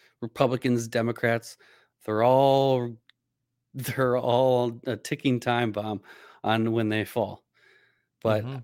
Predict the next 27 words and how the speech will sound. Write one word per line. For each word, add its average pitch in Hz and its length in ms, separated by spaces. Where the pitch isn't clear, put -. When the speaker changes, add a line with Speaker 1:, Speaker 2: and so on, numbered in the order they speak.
Speaker 1:
I 117 100
do 123 240
think 123 320
that 113 320
fall 123 300
is 113 100
gonna 123 160
be 110 140
very 127 380
interesting, 113 640
and 117 140
whether 127 400
or 113 100
not 127 240
winter, 135 460
this 127 240
winter 131 320
brings 127 360
us 135 240
the, 110 320
the 113 80
gratitude 131 720
of 117 500
what 139 160
we're 156 80
looking 151 340
for, 220 380